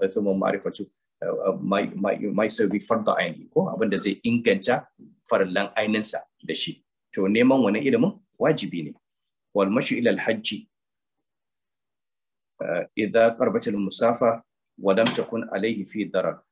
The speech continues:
Da tafiya ma da kafarka zuwa hajji idan tafiyar ba nisa ko ba cutarwa. Wal haram, eh, tafiya ta haram fa, eh, al mashi, eh,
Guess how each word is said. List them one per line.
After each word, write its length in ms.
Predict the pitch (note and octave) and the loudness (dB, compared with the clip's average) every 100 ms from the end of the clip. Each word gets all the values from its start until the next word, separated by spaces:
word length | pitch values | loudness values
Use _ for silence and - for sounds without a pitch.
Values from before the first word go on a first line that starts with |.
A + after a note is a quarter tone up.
| _ - | _ -10
Da 120 | B2 | -4
tafiya 420 | - - F3 D3+ | -2 -2 2 2
ma 140 | B2+ C3 | 4 2
da 100 | A#2 | 0
kafarka 440 | - C3 B2 - D3+ | -2 -2 -2 -4 -6
zuwa 220 | G2+ B2+ G#2 | 0 0 2
hajji 420 | B2 A#2+ - - _ _ _ _ _ | 0 0 -4 -6 _ _ _ _ _
idan 500 | - G#2 G2+ B2 B2+ - | -4 0 2 2 2 -4
tafiyar 360 | - - B2 F#2+ | -6 2 2 4
ba 140 | G#2+ | 2
nisa 400 | G2 F#2+ F#2+ - _ - _ _ _ _ _ _ _ _ | 2 -2 -6 -8 _ -20 _ _ _ _ _ _ _ _
ko 100 | A#2 | -2
ba 160 | A2+ G2+ | 0 0
cutarwa. 480 | E2+ - F2+ - - _ _ _ _ _ _ _ _ _ _ - _ _ - - - | -4 -6 -6 -8 -18 _ _ _ _ _ _ _ _ _ _ -20 _ _ -20 -20 -4
Wal 200 | G#2+ A#2+ | 0 0
haram, 580 | A#2+ A#2+ C3+ G2+ - _ _ _ _ _ _ _ _ _ _ _ _ _ _ - | 2 2 4 2 -4 _ _ _ _ _ _ _ _ _ _ _ _ _ _ -4
eh, 200 | G#2 G#2 | -2 -2
tafiya 380 | - - - D3 | -6 -4 2 4
ta 120 | A#2+ | 4
haram 280 | B2+ B2 B2 | 2 4 2
fa, 240 | A#2+ B2+ F#3+ _ _ _ _ _ | 2 -2 -2 _ _ _ _ _
eh, 300 | - G#2 G2 F#2+ - _ _ _ _ _ _ | -4 0 0 -2 -10 _ _ _ _ _ _
al 120 | A2+ A2+ | 0 0
mashi, 440 | A2 B2 - - | 2 2 0 -4
eh, 400 | - A2 G2+ F#2+ | -4 -2 2 2